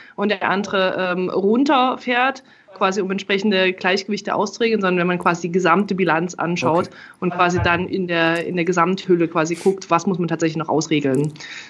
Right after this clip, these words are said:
Speaker 2: Mhm.
Speaker 1: Genau, also ich, ich hoffe, ich habe das so einigermaßen, äh, erklärt.
Speaker 2: Aber das ist so der Aspekt,
Speaker 1: Äh.
Speaker 2: dass man sich schon mal auch, auch mal aus seinem Häuschen raus bewegt hat und geschaut hat, länderübergreifend, so, lasst uns erstmal, äh, irgendwie an einen Tisch setzen, ja?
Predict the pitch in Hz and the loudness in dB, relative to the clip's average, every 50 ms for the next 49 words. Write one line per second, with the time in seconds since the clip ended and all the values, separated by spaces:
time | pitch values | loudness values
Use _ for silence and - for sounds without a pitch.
0 | - - - 117 120 151 170 147 147 147 - - 151 151 143 156 160 160 151 151 | -20 -8 -4 -2 0 2 2 2 0 0 -2 -2 -2 -2 -2 -4 -4 -6 -10 -10
1 | 185 - - - 180 180 175 156 185 175 - 165 156 170 160 156 175 175 160 160 | -10 -10 -2 0 2 2 2 2 0 2 0 0 2 4 2 4 4 2 2 2
2 | 160 165 165 180 170 170 180 - - 165 160 160 170 - - 175 - - 190 165 | 2 0 0 -2 -2 -2 -2 -4 -2 -2 -2 -2 -2 -2 -2 -2 0 2 2 2
3 | 151 143 160 - 143 139 147 139 - 165 - 160 151 156 156 151 220 240 233 170 | 4 2 2 2 2 2 2 2 0 0 2 4 4 4 4 4 4 4 4 2
4 | 165 - 175 156 - 165 160 135 156 147 - 156 147 147 143 147 147 147 - - | 4 4 2 2 4 0 2 2 2 2 2 2 4 4 4 4 2 0 0 -2
5 | 139 - - - _ - 135 131 - 151 143 139 139 131 135 135 - 135 139 143 | -2 -2 -4 -8 _ -2 -2 -2 -2 -2 -2 -2 0 -2 -2 -4 -6 -6 -8 -6
6 | - - 135 127 127 120 139 143 147 143 - 135 127 123 135 143 139 - - - | -4 -4 -4 -4 0 2 2 2 2 2 -2 -2 2 2 2 2 2 -2 -8 -10
7 | - - - - - - _ 160 143 135 151 147 147 147 151 139 135 - 147 127 | -14 -20 -20 -20 -20 -4 _ 0 4 6 4 4 4 4 2 2 4 2 -4 -2
8 | - - 135 131 127 - 135 - - - 147 139 143 147 147 143 131 135 127 135 | 2 2 2 2 2 0 -2 -4 -4 -2 0 2 2 2 2 2 0 0 0 2
9 | 123 127 127 - 151 139 - 147 135 123 120 113 - 135 135 135 - 147 131 - | 2 2 2 0 -2 -2 0 2 2 2 0 -2 0 -2 -2 -2 -2 -6 -6 -2
10 | 135 147 143 - 143 131 123 120 120 120 117 _ _ _ - - - - - - | -2 -2 2 2 2 4 4 2 0 -2 -6 _ _ _ -20 -18 -16 -14 -12 -12
11 | - - - - _ _ - 147 131 123 123 143 139 139 139 131 127 131 131 131 | -12 -12 -14 -16 _ _ -2 -2 -2 0 0 0 2 2 2 2 2 2 0 0
12 | 123 - 160 151 - - 127 - - - - - - 117 117 120 131 | 0 0 0 0 0 0 -2 -2 -4 -16 -16 -18 -14 -10 -8 -8 -8